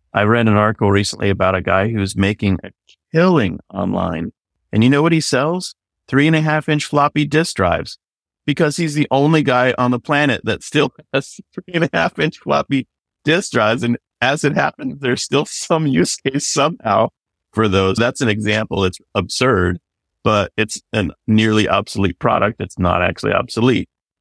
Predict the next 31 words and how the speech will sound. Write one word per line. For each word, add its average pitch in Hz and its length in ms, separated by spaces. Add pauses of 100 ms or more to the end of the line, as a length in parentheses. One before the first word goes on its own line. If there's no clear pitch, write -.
(140)
And 101 200
that's 110 200
very 95 220
different 101 300
than 95 80
a 87 40
brand 95 360
spanking 92 400
new 107 120
product 87 380
that 92 140 (260)
everybody 110 600
wants 101 320 (120)
anything 117 440
that's 98 180
out 98 260
there. 113 300
And 104 100
I 101 60
think 123 240
that's 107 220
an 101 40
important 95 380
consideration 95 540
when 90 60
you 87 60
talk 92 140
about 90 160
traffic. - 540 (400)
If 113 180
you're 117 340